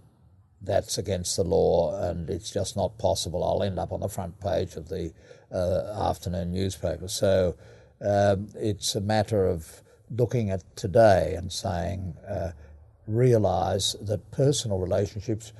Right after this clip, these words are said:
and a sexual life and sexual fulfilment are very important aspects of being a full human being. And people who don't realise this or try to stop it have really got to get real.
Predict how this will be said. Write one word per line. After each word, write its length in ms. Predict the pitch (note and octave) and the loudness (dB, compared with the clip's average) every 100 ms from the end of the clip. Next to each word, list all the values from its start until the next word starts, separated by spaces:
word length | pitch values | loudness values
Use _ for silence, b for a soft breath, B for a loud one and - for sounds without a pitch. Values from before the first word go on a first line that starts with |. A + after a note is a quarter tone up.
| B - | B -2
and 200 | C3 C3+ | 0 2
a 60 | |
sexual 480 | C3+ F#3 F#3 - A2 | 2 0 0 -2 -2
life 420 | F2 E2 C#2 - | 0 -4 -4 -6
and 220 | A2 G#2+ G2+ | -4 -2 0
sexual 400 | D#3 C3+ D3 B2+ | 0 0 0 0
fulfilment 760 | C#3 A#2+ A#2+ C#3+ B2 D#2+ D#2+ | 2 0 2 2 2 -2 -6
are 180 | G2 F#2+ | -2 -2
very 340 | F#2 B2+ A#2 A2 | 0 0 0 0
important 560 | F#2+ - G#2 F#2+ G2 | -4 -6 -6 -4 -4
aspects 540 | B2 - - - - - B B B | -4 -4 -6 -14 -16 -20 B B B
of 200 | G2+ E2+ | -2 2
being 260 | G2 F#2 F2 | 2 2 0
a 80 | |
full 280 | - - E2+ | -2 -2 -2
human 360 | E2 G#2+ E2 E2+ | 0 0 0 -2
being. 360 | F#2+ E2 - - B B | -2 -2 -10 -18 B B
And 220 | G2+ - | -4 2
people 400 | C#3+ B2 A#2 G#2 | 2 2 2 4
who 320 | G#2 G2+ F#2 B B - | 4 2 0 B B 0
don't 260 | B2+ G#2+ E2 | 4 4 4
realise 540 | B2+ A#2+ G2+ F#2+ F2+ | 4 4 4 2 0
this 200 | G2+ - | -2 -4
or 100 | F#2 | -4
try 260 | - A2 F2 | 4 4 4
to 80 | |
stop 360 | - - G#2 - | 0 4 4 2
it 100 | E2 | -6
have 100 | E2 | -2
really 260 | A2+ F2+ E2+ | 0 0 0
got 180 | G2+ | 2
to 60 | E2+ | 2
get 220 | E2 F2 | 0 -2
real. 460 | F#2+ G#2 E2 - | 0 0 0 -2